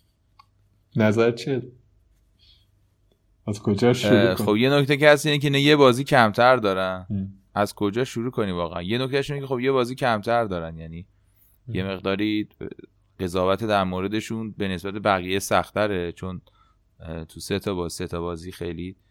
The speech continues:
Speaker 2: اه، چیزی نیست. ولی چی بگم اصلاً؟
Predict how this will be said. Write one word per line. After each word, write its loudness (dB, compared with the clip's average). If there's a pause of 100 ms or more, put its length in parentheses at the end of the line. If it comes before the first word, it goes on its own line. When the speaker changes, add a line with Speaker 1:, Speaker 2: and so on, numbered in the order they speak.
(420)
Speaker 2:
اه، -16 (800)
چیزی -8
نیست. -8
ولی -6 (100)
چی -12
بگم -8
اصلاً؟ -18